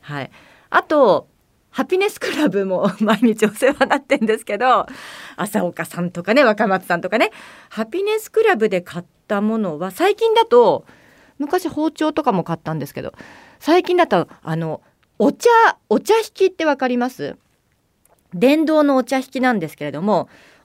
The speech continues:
お茶の葉っぱを入れて、もう細かく粉砕するっていう機械。あれがめちゃめちゃいいんですよ。あの、もともとお茶っ葉っていうのは体にいいから、本当はもうお茶っ葉も食べちゃっていいぐらい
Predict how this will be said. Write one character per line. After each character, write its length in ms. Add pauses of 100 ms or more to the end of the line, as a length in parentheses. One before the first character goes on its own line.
お 100
茶 200
の 120
葉 140
っ 180
ぱ 120
を 300
入 80
れ 140
て、 460 (200)
も 100
う 40
細 220
か 100 (220)
く 120
粉 100
砕 260
す 120
る 80
っ 40
て 180
い 80
う 60
機 120
械。 220 (720)
あ 180
れ 180
が 100
め 200
ち 100
ゃ 40
め 160
ち 60
ゃ 80
い 60
い 60
ん 60
で 100
す 120
よ。 180 (680)
あ 140
の、 220
も 100
と 120
も 100
と 400 (340)
お 140
茶 140
っ 120
葉 80
っ 60
て 100
い 40
う 20
の 80
は 60
体 340
に 160
い 60
い 40
か 120
ら、 240 (360)
本 180
当 120
は 80
も 340
う 120
お 60
茶 120
っ 60
葉 100
も 100
食 220
べ 80
ち 60
ゃ 40
っ 40
て 140
い 140
い 40
ぐ 120
ら 100
い 160